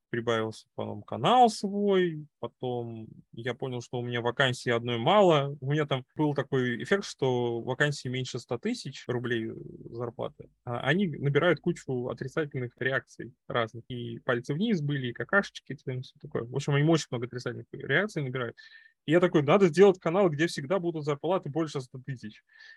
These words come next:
Сделал ещё один канал там. Потом ещё канал разработки появился. Ну, вот так вот постепенно по необходимости появлялись каналы или чаты, которые нужны были, вот,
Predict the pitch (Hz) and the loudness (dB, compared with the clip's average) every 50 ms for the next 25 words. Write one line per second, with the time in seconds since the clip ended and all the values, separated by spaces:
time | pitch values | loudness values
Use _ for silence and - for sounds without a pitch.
0 | _ - 123 117 120 156 190 196 175 - - 156 139 127 120 117 117 - 117 113 | _ -20 -14 -6 -2 0 0 0 0 -2 -4 -6 -6 -6 -8 -12 -12 -14 -14 -12
1 | 113 110 107 - - - - 139 - 185 214 214 180 - - 190 180 175 160 147 | -12 -12 -12 -12 -12 -8 -6 -2 2 4 4 4 4 4 4 6 6 6 4 4
2 | 143 135 135 151 160 143 123 120 117 - - - 131 131 123 131 123 113 110 117 | 0 0 -4 -4 -4 -4 -6 -6 -10 -10 -8 -8 -6 -4 -2 -4 -4 -2 -2 -2
3 | 135 151 147 - - - - 123 120 120 120 117 113 110 - - - - 131 165 | -2 -2 -2 -6 -14 -8 -8 -8 -8 -8 -10 -12 -12 -14 -14 -18 -14 -6 -2 0
4 | 208 220 214 220 202 - 180 - - 156 - - - 196 - 240 208 170 147 151 | 0 2 2 0 0 0 -2 -8 -6 -8 -8 -6 -6 -4 0 2 2 2 0 0
5 | - 147 151 147 139 143 151 - - 160 151 226 254 247 202 - - - - - | 0 0 0 0 0 -4 -4 -4 -4 -4 -2 0 0 0 0 0 -2 -8 -6 -4
6 | 143 139 139 156 180 175 165 147 - - 170 175 220 254 240 185 151 143 127 123 | -4 -2 0 2 2 2 2 0 -2 -2 0 2 4 4 4 4 4 2 0 -4
7 | 120 127 147 143 147 147 - - 226 226 - - - 180 - 170 190 190 180 160 | -6 -6 -6 -6 -6 -4 -2 -2 -2 -2 -2 -6 -6 -4 -2 -2 0 2 2 2
8 | 147 143 135 131 123 - - 143 147 143 156 185 170 135 131 127 120 117 113 110 | 2 0 0 -2 -4 -4 -4 -4 -2 0 0 0 0 -2 -2 -6 -6 -6 -6 -6
9 | 113 110 | -8 -12